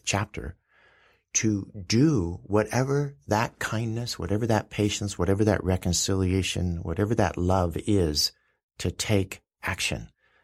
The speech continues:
Don't receive his grace in vain when he nurtures and nudges you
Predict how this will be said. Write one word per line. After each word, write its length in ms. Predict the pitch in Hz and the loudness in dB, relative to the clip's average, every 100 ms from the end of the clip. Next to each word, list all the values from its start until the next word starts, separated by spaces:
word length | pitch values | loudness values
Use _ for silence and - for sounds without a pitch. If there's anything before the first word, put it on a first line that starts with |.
| _ _ | _ _
Don't 240 | 104 101 - | 0 2 0
receive 420 | 117 131 120 107 | -2 -2 0 2
his 160 | 98 95 | 2 2
grace 340 | 87 78 - | 0 2 0
in 140 | 73 | 0
vain 300 | 69 64 - - | -2 -4 -6 -12
when 220 | - 78 71 | -4 -2 -2
he 320 | 80 71 - _ | -4 -6 -10 _
nurtures 600 | 73 78 82 - 76 71 | -2 2 2 0 -4 -4
and 220 | 73 71 73 | -4 -4 -2
nudges 420 | 78 76 76 - | -4 -4 -8 -8
you 220 | 60 - | -12 -14